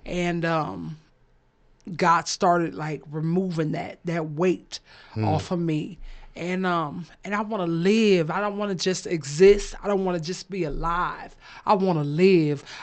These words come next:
Speaker 1: I wanna show these stretch marks in a foreign land. I wanna go on a cruise. Like, that's one of my next things I would like to do is go on a cruise. Um, I wanna live. I wanna experience the great things that God has afforded us.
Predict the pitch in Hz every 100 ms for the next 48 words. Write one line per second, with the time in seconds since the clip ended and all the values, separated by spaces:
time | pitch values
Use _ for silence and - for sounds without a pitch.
0 | - 202 190 151 - 214 196 196 190 -
1 | 202 196 - 202 180 185 - 170 139 220
2 | 202 180 175 202 208 170 170 190 185 185
3 | 156 - - - 165 196 180 170 165 -
4 | 220 185 151 165 165 175 - 165 180 180
5 | 190 185 170 170 180 180 - 196 190 170
6 | 165 165 170 165 - 160 170 160 147 156
7 | 165 156 156 - 180 156 - - - -
8 | - - - 196 196 180 196 202 190 185
9 | - 208 226 220 220 269 285 262 202 196
10 | 208 233 220 175 175 - - 240 233 220
11 | 202 190 - 156 156 202 202 196 196 185
12 | 170 165 - - - - 170 160 175 160
13 | 180 - 165 175 180 165 165 - - 214
14 | 202 180 160 151 - - -